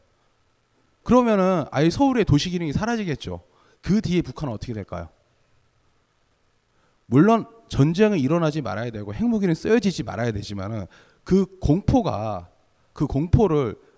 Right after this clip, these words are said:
명확하게 직시한 다음에 그 대책을 얘기하는 거랑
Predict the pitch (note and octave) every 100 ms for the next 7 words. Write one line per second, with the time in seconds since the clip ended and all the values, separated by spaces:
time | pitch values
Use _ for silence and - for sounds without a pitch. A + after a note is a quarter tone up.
0 | - A2+ E3+ F#3+ F#3 D#3 - - C#3 -
1 | G#3+ G#3+ G#3 D#3+ B2 A2+ C3 - A2+ -
2 | F#3+ C3+ F#2+ B2 C3 A#2+ G2 F#2+